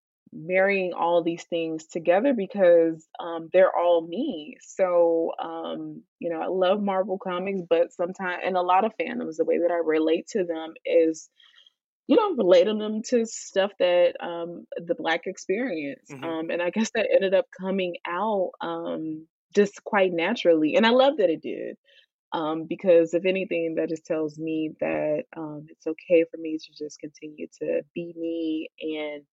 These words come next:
Speaker 1: people will, that will speak to people.
Speaker 2: And, and you, and you really bring up a fascinating point about,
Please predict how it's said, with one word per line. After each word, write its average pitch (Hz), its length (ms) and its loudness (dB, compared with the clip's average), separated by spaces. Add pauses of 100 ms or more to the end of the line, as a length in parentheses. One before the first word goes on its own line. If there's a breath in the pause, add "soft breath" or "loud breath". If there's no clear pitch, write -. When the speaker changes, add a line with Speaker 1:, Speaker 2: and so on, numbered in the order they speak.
Speaker 1:
people 160 440 -2
will, 151 420 -4 (120)
that 180 100 6
will 175 80 4
speak - 260 -6
to 139 100 -8
people. - 420 -10 (1400 loud breath)
Speaker 2:
And, 180 200 -10
and 190 140 -8
you, 196 200 -6
and 180 140 -6
you 202 100 -8
really 214 280 -2
bring 156 280 -4
up 143 120 -4
a 123 40 -10
fascinating 131 720 -2
point 131 300 -8
about, 120 300 -6